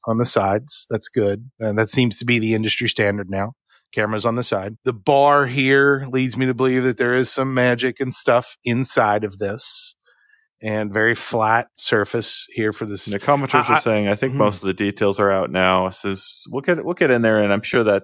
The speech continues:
Speaker 2: yeah, we'll get, we'll have the latest on this on upload V R dot com very soon.
Speaker 1: Mm-hmm. Yeah, I'm gonna predict, uh, sixty degree field of view. Still doesn't support people with glasses. I will. I love being wrong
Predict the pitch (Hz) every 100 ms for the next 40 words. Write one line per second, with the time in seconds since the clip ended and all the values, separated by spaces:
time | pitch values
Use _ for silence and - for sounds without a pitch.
0 | _ 71 85 - 117 120 156 95 120 127
1 | 120 107 104 101 - 95 95 95 90 -
2 | 95 90 95 92 98 92 87 82 95 _
3 | - - _ - 87 87 80 82 - _
4 | _ - 127 120 123 120 117 123 123 120
5 | 139 143 123 127 135 - 131 120 120 113
6 | - - - 156 - 170 147 127 - 131
7 | 143 143 143 - _ _ _ 139 139 131
8 | 139 139 139 - - 160 160 139 151 -
9 | 135 147 147 139 _ _ _ _ - 139
10 | 143 139 - 131 135 131 - 175 214 247
11 | 170 143 165 214 139 143 185 123 147 143
12 | 131 107 113 127 131 131